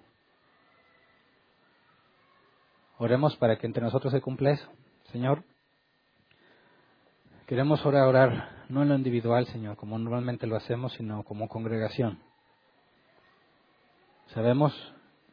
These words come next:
que podría señalar los muchos errores como iglesia. Sabemos que tenemos deficiencias, Señor, como es parte del proceso natural de la santificación. Por eso queremos pedirle tu misericordia,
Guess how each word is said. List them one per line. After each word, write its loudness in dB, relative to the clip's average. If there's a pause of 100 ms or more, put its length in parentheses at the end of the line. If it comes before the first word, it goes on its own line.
(200)
que -2
podría 0
señalar 2
los -2
muchos -2
errores 4
como -8
iglesia. -4 (1800)
Sabemos 0
que -2
tenemos -4
deficiencias, 0
Señor, -12
como -8
es -4
parte 0
del -2
proceso -6
natural -4 (400)
de -8
la -2
santificación. -10 (2000)
Por 4
eso 6
queremos 2
pedirle 6
tu -4
misericordia, -2